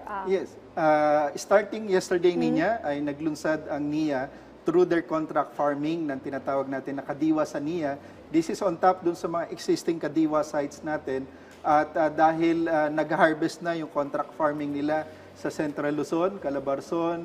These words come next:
Speaker 2: Mimaropa at Caraga region. So, magkakaroon din ng Kadiwa si, sa nia sa mga nabanggit na lugar. Ah, twenty-nine pesos pa rin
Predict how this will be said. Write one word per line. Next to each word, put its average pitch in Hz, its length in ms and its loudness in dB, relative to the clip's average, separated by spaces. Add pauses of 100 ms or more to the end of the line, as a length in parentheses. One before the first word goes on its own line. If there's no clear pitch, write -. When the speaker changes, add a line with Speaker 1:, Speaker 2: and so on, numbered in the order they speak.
Speaker 2:
Mimaropa 143 680 0
at 127 160 -4
Caraga 131 400 -2
region. 135 440 -4 (440)
So, 147 200 -4
magkakaroon 175 640 2
din 170 400 2
ng 143 240 -2
Kadiwa 147 400 0
si, - 160 -12 (120)
sa 156 200 -4
nia 175 400 0 (240)
sa - 160 -8
mga 151 240 -2
nabanggit 151 640 0
na 143 80 -4
lugar. 147 480 2 (160)
Ah, 131 240 -6
twenty-nine 190 560 0
pesos 175 400 -4
pa 196 160 0
rin 175 240 -2